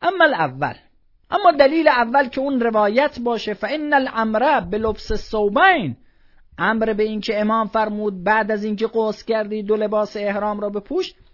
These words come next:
اقترن بالامر بآداب شرعیة مستحبه، امر به پوشیدن همراه شده با امر به یک سری آداب شرعی مستحب، مثل نظافت، مثل غسل کردن. و ذالک یزعزع ظهور الامر فی الوجوب،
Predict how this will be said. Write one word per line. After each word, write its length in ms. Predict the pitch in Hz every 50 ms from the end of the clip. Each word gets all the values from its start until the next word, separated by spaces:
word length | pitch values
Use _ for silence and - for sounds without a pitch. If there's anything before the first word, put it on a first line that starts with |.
| _ _ -
اقترن 640 | 190 190 - - - 262 320 311 262 233 220 196 175
بالامر 480 | 175 165 170 - - 233 233 226 220
بآداب 640 | 208 180 147 147 147 147 147 175 202 202 175 170 156
شرعیة 680 | 147 - - 143 131 131 - 170 190 170 160 - 170
مستحبه، 640 | 156 139 127 - - - 110 110 117 120 127 127 120 - _ _ _ _ _ _ _ _ -
امر 320 | - - 392 359 254 233
به 120 | 202 - -
پوشیدن 680 | - - 160 147 - - 156 156 190 196 170 131 - - _ _ _ _
همراه 520 | - 165 180 185 175 175 226 254 214 -
شده 240 | - 170 160 160 156
با 200 | 151 156 160 170
امر 300 | - 220 226 196 175 160
به 140 | 156 160 165
یک 180 | 196 214 208
سری 240 | - - 175 165 165
آداب 540 | - - 180 170 165 165 196 202 180 151 143
شرعی 600 | - - - 180 180 156 185 220 240 294 370 403
مستحب، 560 | 277 208 160 - - - 131 127 135 139 165 _ _ - _ _ _ _ _ _ _ _ -
مثل 280 | 233 262 254 - 294 262
نظافت، 720 | 233 202 175 175 160 147 - - 160 127 - - _ _ _ _ _ -
مثل 280 | 226 240 - - 247
غسل 360 | 196 180 185 175 170 - -
کردن. 400 | - 151 139 135 135 135 131 131 - - - - - - - _ _ _ _ _ _ _ -
و 280 | 147 156 185 220 -
ذالک 440 | 220 262 320 349 311 247 226 214 -
یزعزع 840 | 220 202 208 220 226 226 233 359 381 311 254 220 208 214 240 233 220
ظهور 400 | 202 190 196 185 196 196 202 196
الامر 720 | 196 190 185 175 - 196 196 196 190 185 180 180 170 165
فی 160 | 160 - - 170
الوجوب، 460 | 160 151 151 143 139 147 147 135